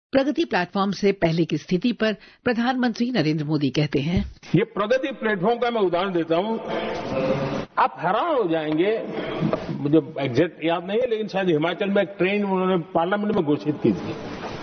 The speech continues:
Speaker 2: शायद ऊना, ऊना और कोई। मेरे आने तक वो कागज पर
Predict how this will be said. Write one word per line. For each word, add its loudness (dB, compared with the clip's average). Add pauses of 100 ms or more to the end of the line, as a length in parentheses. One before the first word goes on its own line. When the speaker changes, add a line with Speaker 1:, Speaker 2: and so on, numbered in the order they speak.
(400)
Speaker 2:
शायद 0
ऊना, 0 (400)
ऊना 0 (120)
और -2
कोई। 0 (1400)
मेरे 2
आने 2
तक 0
वो 2
कागज -2
पर -2